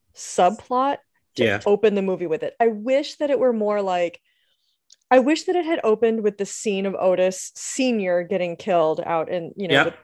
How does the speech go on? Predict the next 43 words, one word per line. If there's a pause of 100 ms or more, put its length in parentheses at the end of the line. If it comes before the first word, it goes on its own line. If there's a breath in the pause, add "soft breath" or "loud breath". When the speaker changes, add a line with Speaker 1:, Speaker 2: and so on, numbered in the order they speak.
(160)
Speaker 1:
with
the
falling
Speaker 2:
That's
all
Speaker 1:
stuff.
Speaker 2:
we
needed. (200)
Speaker 1:
And
then, (100)
you
know,
going
on
with
the
story,
and
they
go
to
visit
that,
um, (200)
theme
park
or
whatever
it
is,
the
carnival
thing,
and (500 soft breath)
meet
with
Steven
Yeun,
and
then
kind
of,
like,